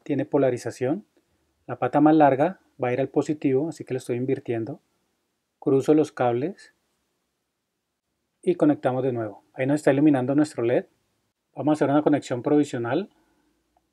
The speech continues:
Después esto hay que dejarlo bien hecho con soldadura y dejarlo bien aislado. Ahí ya está nuestro circuito. La fuente de alimentación, que son estos dos cables negros,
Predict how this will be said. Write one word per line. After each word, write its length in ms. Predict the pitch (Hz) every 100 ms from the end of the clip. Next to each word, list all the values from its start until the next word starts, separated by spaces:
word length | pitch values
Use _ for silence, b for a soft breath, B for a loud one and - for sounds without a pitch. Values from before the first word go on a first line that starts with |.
| _ _ _ _
Después 280 | 135 - 117
esto 140 | 135
hay 80 | 151
que 120 | 151
dejarlo 380 | 156 127 123 143
bien 200 | 143 143
hecho 240 | 139 135 175
con 140 | 147
soldadura 640 | 131 117 110 113 135 185 _ _ _ _ _ _ _ _ _ _ _ _ -
y 100 | 185
dejarlo 340 | 170 151 143
bien 180 | 143 139
aislado. 440 | 135 117 117 104 - _ _ _ _ _ _ _ _ _ _ _ _ -
Ahí 100 | 131
ya 80 |
está 140 | 139 147
nuestro 240 | 147 147
circuito. 560 | 143 135 147 143 196 214 _ _ _ _ -
La 140 | 135
fuente 260 | 139 127 156
de 60 |
alimentación, 500 | 151 147 123 113 123
que 100 | 147
son 160 | 151 143
estos 320 | 139 - 139
dos 180 | 139 139
cables 360 | 151 147 156
negros, 500 | 151 151 160 208 -